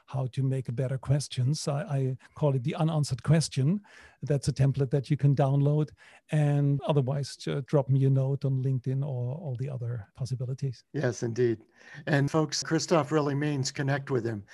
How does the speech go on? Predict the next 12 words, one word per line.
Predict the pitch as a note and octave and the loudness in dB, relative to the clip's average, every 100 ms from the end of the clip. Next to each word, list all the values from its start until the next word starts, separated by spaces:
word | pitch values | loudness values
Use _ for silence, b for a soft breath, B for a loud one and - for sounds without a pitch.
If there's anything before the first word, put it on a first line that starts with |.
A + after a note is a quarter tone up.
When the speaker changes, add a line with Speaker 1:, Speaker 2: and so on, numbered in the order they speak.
| B | B
Speaker 2:
I | |
mean, | C#3 C3+ | 0 4
look | C3+ E3+ | 4 2
at | C#3+ | 0
the | |
resources | C3 C#3 C#3+ D#3 B2+ - C3+ A#2 | 0 2 0 2 0 0 -4 -4
he's | A#2 B2+ | -6 -2
offering | C3 C#3 C3+ A2+ A2 | 0 0 -4 -4 -6
to | |
promote | A#2+ B2 B2+ C3+ | -8 -4 -2 -2
these | C#3 A2+ | -2 -2
ideas. | C3 A#2 C3+ B2+ A#2 | -2 -2 -2 -2 -4